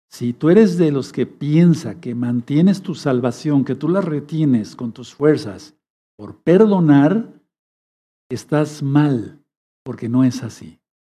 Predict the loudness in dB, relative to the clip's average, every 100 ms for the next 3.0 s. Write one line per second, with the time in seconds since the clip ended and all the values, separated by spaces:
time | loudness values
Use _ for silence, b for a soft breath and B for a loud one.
0 | _ -10 -8 -8 -2 -2 0 0 0 -2
1 | -2 -6 -2 0 0 0 -2 -2 -4 -4
2 | -4 -6 -6 -4 -4 0 0 0 -4 -10